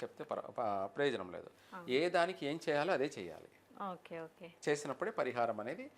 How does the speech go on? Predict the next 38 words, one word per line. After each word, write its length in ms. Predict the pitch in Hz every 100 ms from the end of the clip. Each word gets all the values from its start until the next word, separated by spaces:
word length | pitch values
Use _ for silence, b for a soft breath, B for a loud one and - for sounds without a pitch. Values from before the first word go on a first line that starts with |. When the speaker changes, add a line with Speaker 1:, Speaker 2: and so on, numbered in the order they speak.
| - 226
Speaker 2:
మ్మ్. 200 | 190 185 196 - _ _ -
Speaker 1:
కరెక్ట్గా 560 | 151 147 143 170 98 - -
సెట్ 220 | 151 -
అవుతుంది. 400 | 85 - 76 - - 196
Speaker 2:
ఓకే. 280 | 165 175 165 B -
Speaker 1:
ఆ. 60 |
Speaker 2:
అంటే 200 | 117 269
చిన్నపిల్లలకు 760 | 269 - 226 208 202 190 190 185
కానీ, 280 | 175 180 180
ఆడపిల్లలకు 720 | 160 175 175 180 175 175 170
కానీ 200 | 170 180
బట్టలు 340 | 175 165 175
పెట్టడం, 380 | 170 170 - 160
అది 140 | 196
కూడా 160 | 220 208
ఎరుపు, 440 | 196 190 185 190 180
పసుపు 320 | 165 - -
Speaker 1:
అవును, 220 | 123 107
Speaker 2:
రంగులో 140 | 101 123
Speaker 1:
వస్త్రాలు 240 | - 107
Speaker 2:
బట్టలు 200 | 98 -
Speaker 1:
పెట్టడం. 220 | 87 87
Speaker 2:
పెట్టడము, 360 | 82 78 160 160 - _ 113
Speaker 1:
అవును. 220 | 92 -
Speaker 2:
ఆ, 220 | 170 165 165 -
స్వీట్లు 340 | 202 190 185
కానీ, 360 | 170 160 165 165
Speaker 1:
అవును. 240 | 104 90 113 -
Speaker 2:
చాక్లెట్స్ 420 | 175 170 175 170 -
కానీ 320 | 160 170 170
అట్లా 260 | - 170
పంచడము, 500 | 165 156 160 160 160
Speaker 1:
చేయడం, 200 | 147 113
Speaker 2:
నాగ 100 | 110
Speaker 1:
దాన 140 | 117 117
ధర్మాలు 360 | 117 104 101
Speaker 2:
ప్రతిష్టలు. 320 | 98 - 87
Speaker 1:
చేయడం. 140 | 80